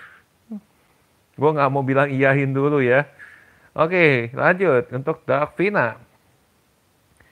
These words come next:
Dark Fina Expert of Destruction, kita lihat, eh,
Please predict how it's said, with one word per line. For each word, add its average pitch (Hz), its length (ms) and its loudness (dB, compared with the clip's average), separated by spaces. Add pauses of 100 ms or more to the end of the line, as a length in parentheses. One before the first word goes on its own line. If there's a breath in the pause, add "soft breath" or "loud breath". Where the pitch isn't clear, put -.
(220 soft breath)
Dark 151 240 2
Fina 147 320 -2
Expert 135 240 -4
of 135 160 -4
Destruction, 143 640 -2
kita 123 320 -4
lihat, 123 320 -4 (560 soft breath)
eh, 117 720 0